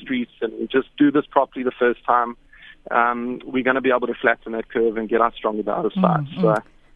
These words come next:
Speaker 2: Jono,
Speaker 1: yeah,
Speaker 2: thank you.
Speaker 1: let, let's, let's stay hopeful.
Speaker 2: Yes,
Speaker 1: <laughs>
Speaker 2: definitely, definitely. Before I let you go, what is on the menu for breakfast tomorrow?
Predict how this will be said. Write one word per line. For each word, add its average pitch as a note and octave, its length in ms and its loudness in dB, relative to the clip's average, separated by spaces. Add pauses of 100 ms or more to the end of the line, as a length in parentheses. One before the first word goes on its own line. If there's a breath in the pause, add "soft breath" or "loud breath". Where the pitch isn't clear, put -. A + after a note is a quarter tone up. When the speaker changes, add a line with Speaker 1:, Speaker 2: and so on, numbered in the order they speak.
Speaker 2:
Jono, F#3+ 260 2
Speaker 1:
yeah, A#3+ 100 6
Speaker 2:
thank G3+ 160 4
you. F3+ 80 6
Speaker 1:
let, D#3+ 100 2
let's, - 440 0
let's D3 260 4
stay E3 200 2
hopeful. A#2+ 420 -4 (100)
Speaker 2:
Yes, G#3+ 340 4
Speaker 1:
<laughs> - 20 -20
Speaker 2:
definitely, A#3 520 4
definitely. G#3+ 360 4
Before A3 260 4
I C#4+ 60 6
let C#4 200 6
you D4 60 2
go, C#4 160 8
what C4+ 280 6
is C4 180 2
on A#3+ 200 6
the A3+ 60 8
menu A#3+ 360 8
for E4+ 140 0
breakfast F4+ 500 0
tomorrow? D3+ 480 -2